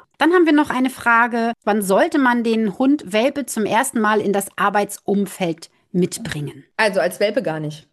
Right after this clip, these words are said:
Speaker 2: Das ist einfach ganz schnell beantwortet. Als Welpe solltest du deinen Hund gar nicht mit in die Schule nehmen und als Junghund nur in absoluten Ausnahmefällen, in ganz, ganz,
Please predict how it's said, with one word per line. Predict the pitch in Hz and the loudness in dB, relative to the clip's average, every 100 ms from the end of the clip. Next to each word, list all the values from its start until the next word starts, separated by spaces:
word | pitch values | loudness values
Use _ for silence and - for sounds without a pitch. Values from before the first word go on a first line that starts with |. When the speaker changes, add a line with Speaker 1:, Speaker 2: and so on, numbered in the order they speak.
| _ | _
Speaker 2:
Das | 202 202 208 | -8 -4 -4
ist | 196 - | -8 -6
einfach | 160 190 175 - 151 | -6 -4 -6 -6 -8
ganz | 147 277 269 | -2 -2 0
schnell | 226 208 | -2 0
beantwortet. | 196 214 226 233 214 | -2 -2 -4 -4 -2
Als | 175 - | -4 -2
Welpe | 185 214 220 214 | -2 -2 -2 -2
solltest | 180 180 185 - | -2 -2 -6 -8
du | 180 | -4
deinen | 175 156 160 160 170 | -2 -2 -2 -6 -6
Hund | 190 175 - | -6 -6 -4
gar | 147 151 | -4 -2
nicht | 190 202 | -8 -8
mit | 196 | -4
in | 202 | -4
die | 214 | -6
Schule | - 220 214 | -6 -4 -2
nehmen | 208 208 208 | -4 -4 -6
und | 190 | -4
als | 180 180 208 | -4 -4 -2
Junghund | 262 311 277 269 262 - | 0 2 0 0 -2 0
nur | 214 240 302 349 330 269 269 | 2 4 2 2 0 0 -2
in | 226 214 - | -4 -10 -10
absoluten | - - - 262 262 269 254 | -14 -14 -8 -4 -2 -4 -4
Ausnahmefällen, | 240 226 294 - 220 233 240 - 208 220 220 | 0 2 0 -2 -2 0 -2 0 0 0 -2
in | 208 202 - - | -2 -4 -6 -2
ganz, | 392 466 494 480 - | 0 2 0 -6 -2
ganz, | 466 466 440 | 0 0 -4